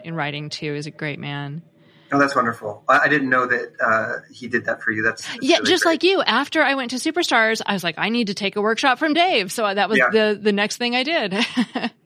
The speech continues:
Speaker 2: Yeah. Yeah, it was kind of crushing, um, and, and it's, it's taking a while to get over. Um, I'm dedicating, uh, the book to him.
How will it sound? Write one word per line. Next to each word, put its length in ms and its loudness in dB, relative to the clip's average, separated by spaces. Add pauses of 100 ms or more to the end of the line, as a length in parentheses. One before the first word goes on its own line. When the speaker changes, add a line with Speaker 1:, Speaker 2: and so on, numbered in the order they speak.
Speaker 2:
Yeah. 300 2 (540)
Yeah, 260 6
it 60 2
was 120 2
kind 200 4
of 80 -2
crushing, 560 0
um, 340 2
and, 240 2
and 100 -2
it's, 220 -6
it's 140 -10
taking 500 -2
a 100 0
while 360 2 (160)
to 200 -8 (120)
get 180 -2
over. 420 -2 (540)
Um, 460 0
I'm 160 -2
dedicating, 640 0 (260)
uh, 160 -2
the 80 -10
book 280 -4
to 180 -2
him. 320 -8